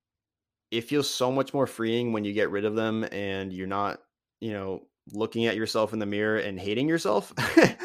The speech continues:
It, li-, life is a lot better when you actually are comfortable with the way you look and you're way focused more on how you feel. So this last habit I'm gonna discuss in this episode, I think I'm gonna make a part two because I have a decent sized list of these.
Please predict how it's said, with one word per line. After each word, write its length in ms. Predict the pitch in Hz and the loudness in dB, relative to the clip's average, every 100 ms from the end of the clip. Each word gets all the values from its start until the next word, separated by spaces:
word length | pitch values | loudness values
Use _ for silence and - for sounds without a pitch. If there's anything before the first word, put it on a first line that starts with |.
| 427 - - | -8 -8 0
It, 260 | 139 135 | 0 2
li-, 340 | 139 131 135 156 | 2 4 6 4
life 280 | 131 175 180 | 4 2 2
is 100 | 160 | 2
a 40 | |
lot 240 | 147 131 | 2 2
better 260 | 123 113 95 | 2 2 0
when 380 | 98 98 98 98 | -2 -4 -4 -8
you 200 | 104 104 | -4 0
actually 380 | 107 107 107 101 | 0 0 -2 -2
are 60 | |
comfortable 360 | 98 110 101 101 | -2 -4 -4 -4
with 80 | 95 | -2
the 80 | 101 | -2
way 100 | 95 | -2
you 140 | 95 | 0
look 240 | 104 104 - - | 0 0 -6 -8
and 440 | 104 98 95 90 | -6 -6 -8 -12
you're 220 | - 98 | -8 -4
way 160 | 98 101 | -2 -2
focused 420 | - 104 101 - | -2 -4 -4 -6
more 180 | 101 101 | -4 -2
on 280 | 95 95 92 _ _ _ | -2 -4 -8 _ _ _
how 80 | - | 2
you 140 | 175 | 2
feel. 420 | 170 170 101 - - _ _ _ _ _ _ _ _ _ _ _ _ | 4 2 0 -2 -12 _ _ _ _ _ _ _ _ _ _ _ _
So 340 | - - 135 139 | -2 8 12 12
this 240 | 185 - | 12 8
last 580 | 110 127 135 127 - - - | 8 8 8 6 -2 -8 -10
habit 600 | - 117 113 107 - - | 0 6 6 6 2 -2
I'm 100 | 95 104 | -6 -2
gonna 140 | 104 | 0
discuss 520 | 101 - - 104 98 | -2 -2 2 2 2
in 100 | 90 | -2
this 180 | 113 120 | -2 -2
episode, 420 | 107 98 98 98 | -4 -4 -4 -2
I 60 | 90 | -2
think 160 | 151 | -2
I'm 80 | 165 | -2
gonna 120 | 151 | 0
make 160 | 135 127 | 0 -2
a 40 | |
part 260 | 117 113 95 | 0 0 0
two 160 | 107 98 | -4 -4
because 260 | 98 101 | -2 -2
I 120 | 107 | 0
have 160 | 107 110 | 2 0
a 60 | 98 | 0
decent 380 | 127 147 127 | -4 -4 -4
sized 320 | - 110 110 104 | 0 0 2 -2
list 240 | 110 - | -4 -4
of 100 | 90 | -8
these. 320 | 95 98 - | -6 -8 -10